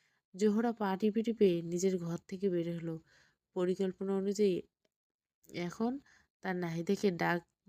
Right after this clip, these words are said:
দিয়ে বাড়ির পিছনে নিয়ে যাওয়ার কথা। ফাহিম সেখানে আলী মাঝির সাথে দাঁড়িয়েছে। জমির লোভ, সে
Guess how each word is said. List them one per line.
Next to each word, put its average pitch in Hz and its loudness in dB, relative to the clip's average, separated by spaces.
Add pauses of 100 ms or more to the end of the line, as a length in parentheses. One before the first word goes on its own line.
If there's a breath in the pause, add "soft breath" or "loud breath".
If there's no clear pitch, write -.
দিয়ে 196 0 (520 loud breath)
বাড়ির 180 0
পিছনে 196 -2
নিয়ে 175 0
যাওয়ার 170 -2
কথা। 165 -8 (580 soft breath)
ফাহিম 208 2 (200)
সেখানে 208 0 (160)
আলী 185 2
মাঝির 196 0 (600 soft breath)
সাথে 226 4
দাঁড়িয়েছে। 165 2 (340)
জমির 185 0
লোভ, 180 -2
সে - -2